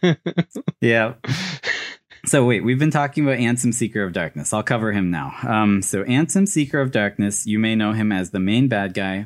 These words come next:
Speaker 1: from Kingdom Hearts
Speaker 2: Right.
Speaker 1: one.
Speaker 2: If you just played Kingdom Hearts one, you'd call him Ansem. You wouldn't
Speaker 1: Yeah,
Speaker 2: even know
Speaker 1: he's
Speaker 2: the
Speaker 1: Ansem.
Speaker 2: name Xehanort.
Speaker 1: You wouldn't even know about all these other
Speaker 2: <laughs>
Speaker 1: Ansems. Uh, you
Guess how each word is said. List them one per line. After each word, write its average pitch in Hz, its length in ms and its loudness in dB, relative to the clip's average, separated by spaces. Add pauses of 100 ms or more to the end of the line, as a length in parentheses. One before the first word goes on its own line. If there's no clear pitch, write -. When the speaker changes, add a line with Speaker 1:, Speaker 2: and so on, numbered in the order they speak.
(120)
Speaker 1:
from 90 300 -2
Kingdom 110 320 0
Hearts 110 340 -2
Speaker 2:
Right. 95 80 -4
Speaker 1:
one. 76 300 -4
Speaker 2:
If 107 140 -10
you 127 100 -4
just 170 200 -4
played 185 200 0
Kingdom 160 240 0
Hearts 143 300 -4
one, 110 280 -2
you'd 101 200 -6
call 110 260 0
him 104 80 -6
Ansem. 101 520 -6 (280)
You 107 100 -6
wouldn't 135 240 4
Speaker 1:
Yeah, 139 60 4
Speaker 2:
even 165 140 2
know - 160 6
Speaker 1:
he's 139 100 6
Speaker 2:
the - 20 6
Speaker 1:
Ansem. - 40 6
Speaker 2:
name 120 180 4
Xehanort. 110 240 2
Speaker 1:
You 110 80 4
wouldn't 135 180 6
even 143 160 4
know 143 180 4
about 139 160 4
all 110 120 2
these 113 200 2
other 113 200 0
Speaker 2:
<laughs> 107 100 2
Speaker 1:
Ansems. 104 500 4
Uh, 104 280 2
you 110 300 -4